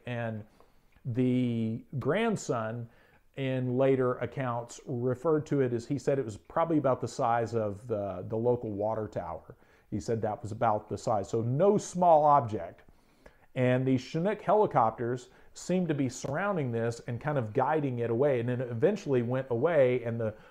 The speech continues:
all these Chinooks, those, those huge twin rotor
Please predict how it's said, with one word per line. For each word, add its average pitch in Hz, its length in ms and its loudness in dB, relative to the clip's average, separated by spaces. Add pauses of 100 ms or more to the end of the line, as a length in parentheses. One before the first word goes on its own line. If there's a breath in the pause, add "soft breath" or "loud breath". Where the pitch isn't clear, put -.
all 139 220 4
these 135 300 2
Chinooks, 143 400 -4
those, 143 240 2
those 117 200 -2
huge 160 440 0
twin 151 260 -4
rotor 127 440 4